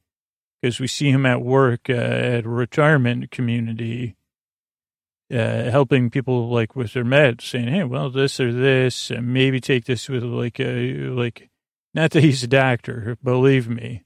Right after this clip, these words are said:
And this is a really well set, uh, w-, well-designed set. Uh, really looks realistic. Uh, there's a popcorn machine even. Um, let's see. So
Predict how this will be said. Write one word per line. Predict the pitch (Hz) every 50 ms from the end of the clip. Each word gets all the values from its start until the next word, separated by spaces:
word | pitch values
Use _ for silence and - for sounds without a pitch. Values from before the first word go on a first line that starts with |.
| _ _ _ _ _ _ _ _ _ _ _ _ _ _ _ _ _ _ _ -
And | 139 135 135 139 175
this | 185 -
is | 196 151
a |
really | 139 143 151 147 139 131
well | 123 127 135 131 127 123
set, | - - - 143 131 127 123 -
uh, | 139 127 127 120 120 123
w-, | 127 123 127 127 139 135 127 139 139
well-designed | 135 131 135 135 131 123 123 117 117 127 127 123 117 110
set. | - - - 131 123 120 117 123 123
Uh, | 123 120 117 120 120
really | 120 123 131 131 127 123 120
looks | 117 120 120 113 - - -
realistic. | 131 123 123 117 120 120 123 - - - - 117 117 - -
Uh, | 131 120 120 120 120 123 123 123 - _ _ _ _ _ _ _ _ _ _ _ -
there's | 135 120 127
a |
popcorn | - 147 147 139 139 _ - 151 135 123 120
machine | 117 110 - - - 120 117 117 117
even. | 120 117 117 113 120 117 113 117 123 120 - _ _ _ _ _ _ _ _ _ _ _ _ _ _ _ _ _ _ _ _ _ _ -
Um, | 127 113 110 110 117 117 117 117 117 113 117
let's | 120 120 -
see. | - - 123 117 123 123 123
So | 120 - - 135 131 127 123